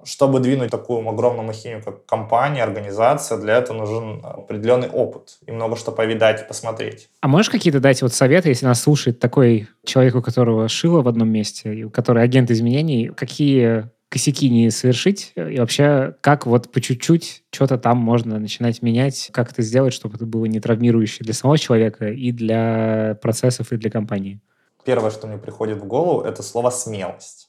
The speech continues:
Speaker 1: То есть, если у него вот это, как ты говоришь, э, шило в попе,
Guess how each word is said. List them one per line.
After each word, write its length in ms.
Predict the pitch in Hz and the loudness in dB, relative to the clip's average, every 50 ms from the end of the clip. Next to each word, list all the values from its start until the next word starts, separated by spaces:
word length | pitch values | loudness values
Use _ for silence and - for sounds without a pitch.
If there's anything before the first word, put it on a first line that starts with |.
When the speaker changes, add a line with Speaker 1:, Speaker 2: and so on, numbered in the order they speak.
| _ - | _ 0
Speaker 1:
То 80 | 127 | 2
есть, 160 | 117 113 151 - | 2 2 2 -2
если 220 | 131 127 - 131 | -6 -4 -4 -4
у 80 | 127 123 | -4 -2
него 320 | 123 127 131 131 123 117 | -2 0 2 4 4 4
вот 180 | 110 110 110 - | 4 2 0 -2
это, 320 | 113 110 110 107 104 107 | -4 0 0 0 0 0
как 140 | - 101 - | -4 -12 -12
ты 80 | - 110 | -10 -8
говоришь, 320 | 110 113 113 107 - - - | -6 -4 -4 -6 -6 -8 -8
э, 120 | - 113 | -8 -6
шило 280 | 107 - - 131 117 110 | -6 -4 -4 -2 -2 -2
в 140 | 110 - | -2 -2
попе, 480 | - 165 196 190 - 139 110 104 98 - | 0 0 0 0 0 -4 -4 -4 -8 -12